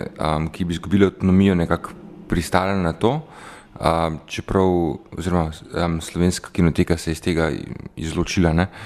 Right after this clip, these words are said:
Ehm, potem pa je ta zakon obtičal na finančnem ministrstvu. Ehm, eh, nekako ta zakon tudi predvideva drugačen-, drugačno obliko, strukturno financiranje filma.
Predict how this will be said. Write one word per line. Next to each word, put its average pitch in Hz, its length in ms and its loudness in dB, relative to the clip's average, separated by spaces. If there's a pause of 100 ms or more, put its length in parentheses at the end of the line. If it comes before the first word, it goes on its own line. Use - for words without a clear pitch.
(340)
Ehm, 78 280 2 (260)
potem 104 300 4
pa 101 80 2
je 95 40 0
ta 95 140 4
zakon 95 380 0
obtičal 92 400 -4
na 85 80 0
finančnem 87 460 0
ministrstvu. 82 720 -2 (520)
Ehm, 76 760 0 (480)
eh, 76 960 0 (960)
nekako 95 300 2
ta 110 120 2
zakon 104 300 0
tudi 104 140 -8
predvideva 98 340 2
drugačen-, 92 540 0
drugačno 90 380 -2
obliko, 92 340 0
strukturno 87 500 0
financiranje 85 580 2
filma. 82 340 2